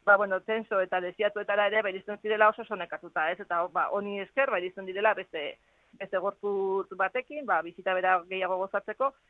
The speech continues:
eta era berean, ba, hori bidaia berbera, eta, bueno, ba, <laughs> une gazti horiek, ba,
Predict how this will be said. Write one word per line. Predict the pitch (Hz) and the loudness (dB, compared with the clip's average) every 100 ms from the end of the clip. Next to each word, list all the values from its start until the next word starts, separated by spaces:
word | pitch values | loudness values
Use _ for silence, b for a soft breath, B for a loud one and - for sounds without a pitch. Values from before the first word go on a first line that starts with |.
| _ | _
eta | - 190 190 | -2 2 4
era | 208 | 4
berean, | 214 214 247 | 4 2 2
ba, | 196 | 4
hori | 190 196 | 2 -2
bidaia | 180 185 208 214 214 214 214 208 | -6 -2 2 6 10 8 6 2
berbera, | 220 220 262 202 | -2 0 2 2
eta, | 190 180 180 | 2 0 2
bueno, | 220 196 | 2 2
ba, | 180 170 165 170 | 4 4 4 2
<laughs> | - 202 214 185 190 - | -2 -4 -6 -8 -12 -8
une | 214 208 202 208 | -4 -2 0 0
gazti | 208 202 208 | 0 0 -2
horiek, | 202 240 | -2 -2
ba, | 190 165 160 | 2 2 2